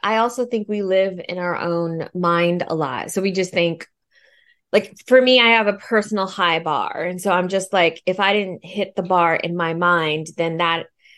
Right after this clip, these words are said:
then I'm still working on that gift rather than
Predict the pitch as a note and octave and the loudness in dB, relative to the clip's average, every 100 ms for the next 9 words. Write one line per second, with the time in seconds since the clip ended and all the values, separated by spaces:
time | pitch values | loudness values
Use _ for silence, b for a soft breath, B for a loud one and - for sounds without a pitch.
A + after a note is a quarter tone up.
0 | b b _ F#3 F#3+ F#3 - A#3+ F3+ E3+ | b b _ 0 0 -2 2 2 4 2
1 | F#3 F#3 E3+ D3+ D#3 D3+ D#3 E3 F2 - | 0 -2 -6 -4 -4 -6 -2 -2 -2 -8
2 | - G3 F#3+ A#3 D#4+ C4 G3 F3+ F3+ E3+ | -20 -16 0 2 2 4 4 4 4 0
3 | E3 | 0